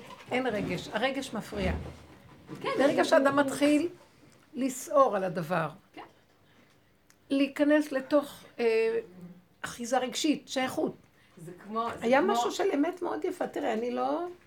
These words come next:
Speaker 1: הזמנתי, זה בא אליי,
Speaker 2: כן.
Speaker 1: וגם זה גם יכול ללכת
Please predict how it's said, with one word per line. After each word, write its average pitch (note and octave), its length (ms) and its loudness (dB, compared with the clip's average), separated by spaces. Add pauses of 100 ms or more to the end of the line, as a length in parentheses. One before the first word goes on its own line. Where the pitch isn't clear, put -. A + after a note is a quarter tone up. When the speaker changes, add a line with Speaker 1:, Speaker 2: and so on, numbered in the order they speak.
(720)
Speaker 1:
הזמנתי, A#3 480 -2
זה B3 120 -2
בא G#3+ 140 2
אליי, A3 460 2 (180)
Speaker 2:
כן. C4+ 140 -18
Speaker 1:
וגם C4+ 200 0
זה C#4+ 80 0
גם C#4+ 100 4
יכול E4 220 2
ללכת - 460 -2